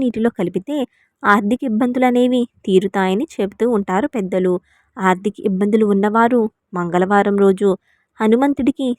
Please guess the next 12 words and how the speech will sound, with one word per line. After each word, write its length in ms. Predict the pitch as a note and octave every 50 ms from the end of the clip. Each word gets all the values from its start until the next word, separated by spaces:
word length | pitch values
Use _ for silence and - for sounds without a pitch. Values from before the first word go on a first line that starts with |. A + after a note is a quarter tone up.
| _ - -
శంకు 240 | - G3 F#3 F#3 A3+ G#3+ -
పుష్పాలతో 560 | G#3+ - - - G3 G3 G3+ G3 - G#3 G3+ G3+ - _ _ _ -
పూజ 200 | F#3+ F#3+ F#3+ A#3 B3 -
చెయ్యండి. 440 | G#3+ G3 F#3 F#3+ F#3+ F#3 F3+ F#3 F3+ F3+ - _ _ _ _ _ _ -
మీ 120 | A#3 C#4+ D#4+ D4+ C4
ఇబ్బందులన్నీ 600 | F#3+ F#3 G3+ A#3 B3+ C#4 C4+ A#3 G3 F#3+ G3 A3 A#3+ -
కూడా 180 | A3 G#3+ B3+ C#4+ _ _ _
తీరిగిపోతాయి. 840 | - G3+ F#3 G3 F#3 F#3+ - - F3+ F3 - F3+ F3+ F3+ F3+ F#3 F#3 F#3 - _ _ _ _ _ -
వ్యాపారంలో 640 | - F#3+ F3+ F3+ - G3+ G3 G3 G3 G3 G3+ G#3 G#3+ - - F#3+
అభివృద్ధి 360 | F#3 E3+ F3+ F#3 F#3 F#3+ C#4 -
సాధిస్తారు. 680 | - A3 F3+ F#3 F3 G3+ - - - F#3 F3 F3 F3 F#3 - _ - F3
అంతేకాకుండా 720 | E3 D#3+ - F#3+ G3 - - F#3+ F#3+ - - F#3+ G3 C4